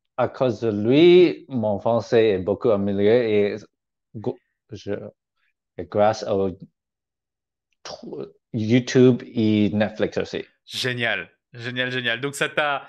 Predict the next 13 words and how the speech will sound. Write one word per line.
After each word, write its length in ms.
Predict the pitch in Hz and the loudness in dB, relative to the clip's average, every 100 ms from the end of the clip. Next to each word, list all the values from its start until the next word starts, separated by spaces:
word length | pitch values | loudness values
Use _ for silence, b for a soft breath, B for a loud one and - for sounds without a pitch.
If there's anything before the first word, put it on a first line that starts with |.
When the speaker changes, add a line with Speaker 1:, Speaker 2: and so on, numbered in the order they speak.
| b b - | b b -8
Speaker 2:
ça 180 | 156 | -8
t'a, 440 | 143 - 147 143 135 | -6 -4 -2 -2 -2
euh, 420 | 123 123 123 120 | -4 -4 -4 -6
donné 480 | 127 139 156 160 147 | -6 -6 -4 -4 -4
une 140 | 135 - | -6 -8
impulsion 720 | 156 139 156 131 - 175 180 | -8 -8 -10 -8 -6 -6 -6
pour 300 | 175 139 - | -8 -10 -10
continuer 540 | 143 139 143 143 151 | -14 -12 -10 -6 -4
d'apprendre 400 | 139 131 139 139 | -4 -4 -6 -6
le 100 | 135 | -8
français, 460 | 123 127 113 104 90 | -10 -12 -8 -8 -8
je 100 | 113 | -8
vois. 340 | 107 110 98 | -8 -6 -6